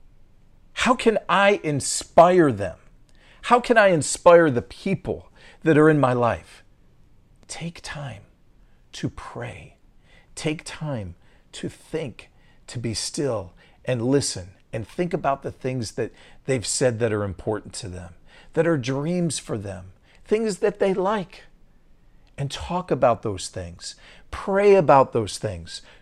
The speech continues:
Do what you can to be a blessing in the people's lives.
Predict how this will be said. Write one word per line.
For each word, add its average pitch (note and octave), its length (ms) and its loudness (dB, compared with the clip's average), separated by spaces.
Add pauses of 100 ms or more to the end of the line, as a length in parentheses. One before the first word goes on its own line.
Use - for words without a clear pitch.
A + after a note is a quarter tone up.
(100)
Do F3+ 120 -2
what F3 200 0
you D3+ 120 -2
can B2 320 -6
to A2+ 100 -6
be A2 160 -4
a G#2 60 -2
blessing A2+ 680 -4 (460)
in C3 120 -2
the G#2+ 80 -4
people's A2+ 440 -6
lives. F#2 540 -4